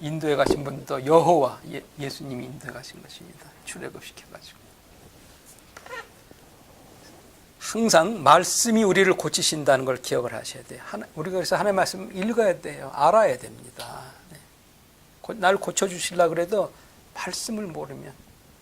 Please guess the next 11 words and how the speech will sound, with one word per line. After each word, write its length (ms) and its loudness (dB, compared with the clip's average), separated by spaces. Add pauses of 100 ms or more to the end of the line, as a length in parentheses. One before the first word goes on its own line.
(520)
고침을 320 -16
못 180 -18
받으니까 400 -14
예수님을 480 -6
알아야 140 -12
돼요. 160 -18 (1400)
고칠 360 2
뿐만 300 6
아니라 500 8 (360)
우리를 580 0
위경에서 920 4